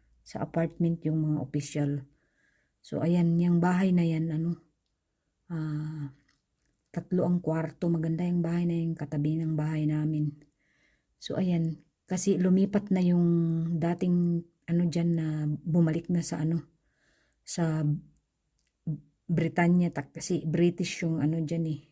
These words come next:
nakatira dyan dati. Na piloto rin. Lahat ng, na tumitira dyan, guys, ano, fighter pilot.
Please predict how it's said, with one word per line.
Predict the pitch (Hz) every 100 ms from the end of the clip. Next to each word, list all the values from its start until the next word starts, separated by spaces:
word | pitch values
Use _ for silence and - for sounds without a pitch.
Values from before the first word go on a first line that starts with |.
| _
nakatira | 165 151 139 156 160 165
dyan | 160 160 156
dati. | 151 165 165 151 - _ _ _ -
Na | 151
piloto | 139 - 165 165 170 170 160
rin. | 160 156 143 - _ _ _ _ _
Lahat | 190 220
ng, | 214 208 208 208
na | 196 170 -
tumitira | - 180 196 190 196
dyan, | 185 185 180
guys, | 175 170 -
ano, | 165 165 -
fighter | 165 170 151 143
pilot. | 156 156 160